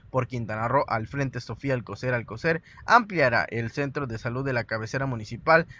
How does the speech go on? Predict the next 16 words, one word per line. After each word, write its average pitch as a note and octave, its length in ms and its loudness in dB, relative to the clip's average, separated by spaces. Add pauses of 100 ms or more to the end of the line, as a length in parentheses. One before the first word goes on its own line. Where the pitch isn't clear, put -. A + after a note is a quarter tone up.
a F#3 180 6
efecto G#3 400 0
de G3 100 -2
que A#2 120 -6
todos E3 220 -2
los C3+ 120 -2
pacientes C3 560 -6
que A#2 120 -8
lo G#2+ 100 -4
requieran C#3+ 420 -2
puedan D#3 280 0
ser D#3 180 0
atendidos C3+ 560 -4
en B2+ 120 -4
esa C#3+ 320 -2
instancia. E3+ 800 2